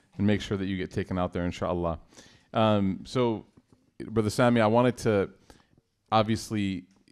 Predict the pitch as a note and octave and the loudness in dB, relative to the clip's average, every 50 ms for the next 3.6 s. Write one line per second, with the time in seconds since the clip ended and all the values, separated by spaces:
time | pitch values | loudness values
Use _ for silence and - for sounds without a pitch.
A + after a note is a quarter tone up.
0 | _ _ - - - - - C#2+ - - - A#2 G#2+ A2+ B2 B2+ A#2+ - - C3+ | _ _ -20 -18 -18 -16 -16 -18 -18 -14 -6 -2 0 2 4 2 2 0 -2 -4
1 | A2+ - A2+ G2+ F2+ F#2 G#2 G2 G#2+ A2 A2 G#2+ G2+ F#2+ G#2 G2 F#2+ F#2 F2+ E2 | -2 -2 -2 -2 0 0 2 4 4 4 4 2 0 -2 -2 -2 -2 -2 -4 -6
2 | - - - - F#2 F2+ D#2+ - F2+ D#2+ D2+ E2 E2 - - G#2 - - G2 - | -8 -14 -12 -10 -8 -8 -6 -6 -6 -6 -6 -8 -8 -8 -6 -8 -6 -8 -12 -12
3 | - - B2+ A#2+ A2+ G2+ G2+ G2 F#2+ F2+ F2+ | -6 -4 -2 -2 0 0 -2 -2 -2 -4 -6